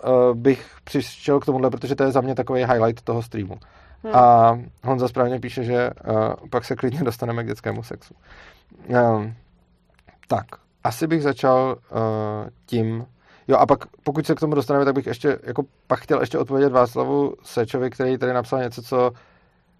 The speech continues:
Speaker 1: je to taky k dětskému sexu, ale š-, jako ukazuje to jako šíleně moc,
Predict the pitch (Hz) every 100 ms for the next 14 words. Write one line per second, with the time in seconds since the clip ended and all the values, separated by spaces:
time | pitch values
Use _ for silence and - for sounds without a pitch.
0 | _ _ _ _ _ _ 135 139 151 -
1 | _ 143 131 151 123 120 156 156 127 113
2 | 131 135 135 123 - - - 127 147 131
3 | 156 139 147 143 147 143 139 135 - 120
4 | 135 135 131 - 127 123 127 127 123 123
5 | - -